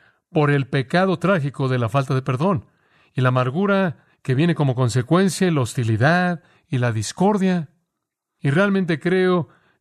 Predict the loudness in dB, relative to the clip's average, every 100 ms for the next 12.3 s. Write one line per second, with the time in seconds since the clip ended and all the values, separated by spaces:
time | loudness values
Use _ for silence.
0 | _ 0 0 0 0 2 2 2 2 2
1 | 2 2 0 0 0 2 0 2 2 2
2 | 2 2 2 0 -2 -2 0 -2 0 -2
3 | -2 -2 -2 0 2 2 2 2 2 2
4 | 2 0 2 0 0 0 2 2 4 2
5 | 2 2 2 2 0 -6 -10 _ _ _
6 | _ _ _ 0 0 2 2 2 2 2
7 | 4 2 2 2 2 2 0 -4 -8 -20
8 | -16 -2 0 2 2 2 2 0 2 2
9 | 2 0 0 0 0 0 -4 -18 -8 -4
10 | -2 0 2 2 0 -4 _ _ _ _
11 | _ _ 0 2 2 0 0 0 0 -4
12 | -8 -18